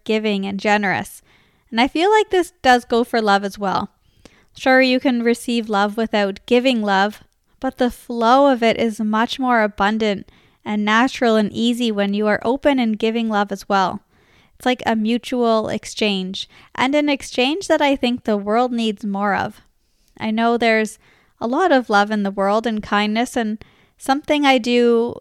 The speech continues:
is follow a lot of good news accounts on social media. They remind me of how much love and good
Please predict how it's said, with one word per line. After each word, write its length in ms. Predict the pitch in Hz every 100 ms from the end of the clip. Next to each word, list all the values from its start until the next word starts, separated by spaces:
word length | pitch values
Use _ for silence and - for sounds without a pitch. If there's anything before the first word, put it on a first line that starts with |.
| _ _
is 340 | - 220 214 -
follow 500 | - 208 254 277 220
a 40 |
lot 240 | 220 226
of 200 | 269 262
good 220 | - 233 233
news 320 | 220 233 226
accounts 460 | 214 - 220 220
on 160 | - 220
social 400 | 214 220 214 220
media. 500 | 208 208 214 185 196 _ _ _ _ -
They 140 | 214
remind 440 | 226 240 233 277 381
me 160 | 330
of 100 | 277
how 200 | 285 262
much 320 | 262 254 226 - -
love 340 | 220 214 262
and 220 | 285 254 208
good 340 | 220 240 214